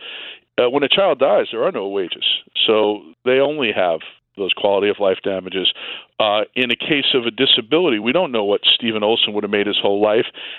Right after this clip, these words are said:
And the other side can argue, because of some, some of these changes in nineteen seventy-five that the, the medical insurance complex got through, that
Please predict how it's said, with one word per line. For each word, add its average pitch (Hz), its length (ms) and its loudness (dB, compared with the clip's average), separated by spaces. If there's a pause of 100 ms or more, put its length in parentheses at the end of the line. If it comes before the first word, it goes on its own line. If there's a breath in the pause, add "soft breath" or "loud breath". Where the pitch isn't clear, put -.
And 120 180 -2
the 123 80 0
other 160 220 4
side 143 280 2
can 131 140 -8
argue, 120 420 -2 (100)
because 107 340 -4
of 104 100 -4 (460)
some, 104 220 -4 (100)
some 110 120 -6
of 107 60 -2
these 104 120 2
changes 120 420 0
in 107 80 -6
nineteen 110 360 -2
seventy-five 107 520 0
that 104 160 -6
the, 104 100 -8 (260)
the 107 120 -4
medical 110 340 -2
insurance 139 360 -2
complex 104 360 -2
got 98 240 2
through, 113 140 2 (420 loud breath)
that 123 200 2